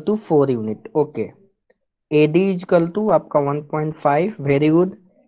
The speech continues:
चलिए, बहुत अच्छा सा, कुछ बच्चे, अ, answers भेजे हैं, अच्छा लगा। चलिए, बहुत आसान question है। देखिए, इसको हम लोग क्या करेंगे, इसको आसान बनाना बहुत आसान है।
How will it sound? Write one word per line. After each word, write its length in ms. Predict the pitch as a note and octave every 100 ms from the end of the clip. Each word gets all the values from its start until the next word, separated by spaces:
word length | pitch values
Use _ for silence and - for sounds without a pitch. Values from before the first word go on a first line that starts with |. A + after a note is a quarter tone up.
| _ D3+
चलिए, 200 | C#3+ C#3
बहुत 320 | D#3 F3 E3+
अच्छा 260 | D3+ D3
सा, 400 | B2+ C#3+ C#3+ D3
कुछ 420 | C#3 - - D3 D3+
बच्चे, 280 | D3 D#3+
अ, 500 | D#3 D#3 - C#3+ C#3 C#3+
answers 460 | C#3+ C#3+ D#3+ D#3
भेजे 260 | D3 D3 E3
हैं, 100 | F#3+
अच्छा 440 | A3 - C3+ -
लगा। 280 | D#3 D#3+ G3
चलिए, 440 | - C#3+ B2+ G#2+ - _ _ _ _ - -
बहुत 280 | F3+ G#3 G3+
आसान 340 | - F#3 G3+
question 460 | G3+ F#3+ - G3+ G3+
है। 160 | B3+ - _ _ _ _ _ _ _ _ _ -
देखिए, 380 | F#3+ F#3 A2+ - _ _ _ C#3+ - _ _ _ _ - _ _
इसको 340 | E3 - - G3
हम 180 | F#3+
लोग 140 | F#3+ F#3
क्या 160 | E3+
करेंगे, 560 | D#3 D#3 D3+ E3 G#3+ C4 _ _ _ _ _ _ _ _ A#3 _ _ _ _ -
इसको 300 | F3 - A3
आसान 380 | G#3+ F#3 F3 D3
बनाना 380 | C#3+ C#3+ D3 D#3+
बहुत 360 | C#3+ C3+ C#3 B2
आसान 380 | A#2 A2+ A2+
है। 340 | A#2 A2+ -